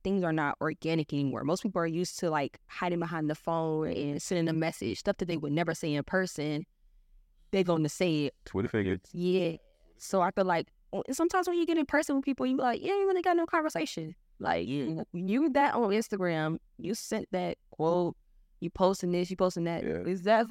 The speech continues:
Speaker 1: who you really are? Like,
Speaker 2: Yeah.
Speaker 1: acting it like you talking
Speaker 2: Mm-hmm.
Speaker 1: it, or
Speaker 2: A lot of people don't know how to, like you said, just be genuine. Like, everybody's trying to be a filter.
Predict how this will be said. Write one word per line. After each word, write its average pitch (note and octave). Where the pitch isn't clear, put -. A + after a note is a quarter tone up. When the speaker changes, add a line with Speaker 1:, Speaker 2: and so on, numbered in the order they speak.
Speaker 1:
who B3
you A3
really A3
are? G#3
Like, F3
Speaker 2:
Yeah. F#3
Speaker 1:
acting F#3+
it F#3
like -
you G3
talking G2+
Speaker 2:
Mm-hmm. C3
Speaker 1:
it, -
or D3
Speaker 2:
A G2
lot C3
of C#3+
people A2+
don't F#2
know F2
how F2+
to, A1+
like F2+
you F2
said, F2
just E2
be E2
genuine. D2+
Like, G2+
everybody's G#2
trying F2+
to E2+
be D#2+
a -
filter. -